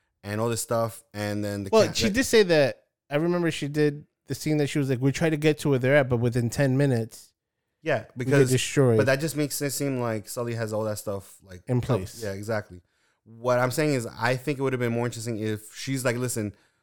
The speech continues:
Speaker 1: we have a resistance group. We can't seem to get to them. They got, they, they're hitting us at every point.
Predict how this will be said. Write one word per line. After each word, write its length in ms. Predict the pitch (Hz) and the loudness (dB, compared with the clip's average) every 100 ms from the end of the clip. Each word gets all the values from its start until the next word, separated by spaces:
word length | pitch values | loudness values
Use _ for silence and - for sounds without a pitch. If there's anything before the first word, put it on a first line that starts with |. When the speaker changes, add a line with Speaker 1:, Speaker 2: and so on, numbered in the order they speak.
| _ | _
Speaker 1:
we 100 | 120 | -6
have 180 | 127 139 | 0 0
a 60 | 135 | 0
resistance 420 | 127 123 139 120 | -2 -4 -6 -8
group. 200 | - 117 | -6 -6
We 60 | 113 | -6
can't 240 | 131 123 | -6 -4
seem 160 | - 135 | -6 -8
to 100 | 107 | -8
get 300 | 101 123 - | -6 -6 -6
to 100 | 127 | -6
them. 320 | 117 113 113 _ _ _ - | -4 -4 -6 _ _ _ -10
They 140 | 117 | -6
got, 320 | 110 127 - 113 | 0 0 0 -4
they, 140 | 113 | -4
they're 280 | 110 110 110 | -2 -2 -2
hitting 260 | 104 135 | -4 -4
us 140 | 127 117 | -4 -4
at 80 | 113 | -4
every 200 | 113 117 | -6 -8
point. 380 | - 117 117 | -6 -4 -4